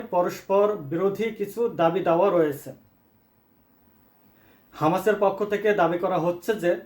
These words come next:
যুদ্ধবিরতি কার্যকর হওয়ার পরে ইসরায়েলকে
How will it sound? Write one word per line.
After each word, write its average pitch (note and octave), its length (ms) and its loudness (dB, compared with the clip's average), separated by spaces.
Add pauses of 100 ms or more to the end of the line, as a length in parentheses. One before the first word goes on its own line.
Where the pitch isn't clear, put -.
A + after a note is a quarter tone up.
(1160)
যুদ্ধবিরতি G3 960 2 (160)
কার্যকর F3 500 -2 (140)
হওয়ার F3 280 2 (100)
পরে G3 220 6 (220)
ইসরায়েলকে G3 640 0